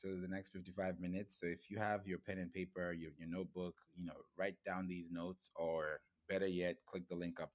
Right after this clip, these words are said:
top so you can connect with me. That would be a much better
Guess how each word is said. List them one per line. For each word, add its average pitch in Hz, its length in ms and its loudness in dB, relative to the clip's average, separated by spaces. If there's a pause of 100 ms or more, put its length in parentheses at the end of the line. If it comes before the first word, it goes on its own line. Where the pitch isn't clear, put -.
top 82 240 -2
so - 120 -8
you 80 200 -2
can 76 200 -12 (120)
connect 80 340 -8
with 98 80 -6
me. 110 240 2 (460)
That 87 120 8
would 85 120 6
be 85 100 2
a 78 60 -2
much 85 420 -2
better 80 420 2